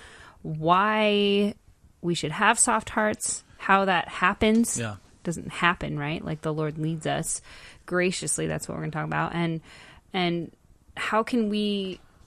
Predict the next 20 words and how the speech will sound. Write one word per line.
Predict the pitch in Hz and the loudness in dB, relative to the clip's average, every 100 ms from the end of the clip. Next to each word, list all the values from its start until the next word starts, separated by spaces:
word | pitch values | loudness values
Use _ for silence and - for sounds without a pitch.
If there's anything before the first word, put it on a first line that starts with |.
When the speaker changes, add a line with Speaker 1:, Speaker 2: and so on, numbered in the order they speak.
| _ _ _ _ _ - - | _ _ _ _ _ -20 -12
Speaker 1:
where | 202 254 277 | -2 2 2
do, | 262 226 | 2 0
how | 254 | 0
do | 262 | 2
we | 240 240 | 2 -2
pursue | - 220 - - 208 233 | -2 -4 -2 0 2 2
and | 220 180 | 2 -2
how | - 196 | -2 -2
do | |
we | 190 175 | 0 0
engage | 165 165 165 165 151 | -2 0 0 0 -2
in | 151 | -4
what | 151 147 156 | -2 -4 -4
God | 156 147 147 | -2 0 -2
is | 147 143 - - - | -6 -6 -8 -10 -10
calling | - 156 143 | -6 -4 -4
us | 139 156 | -8 -10
to, | - - | -10 -8
right? | 156 156 - | -4 -4 -2
Like, | 156 156 | -4 -6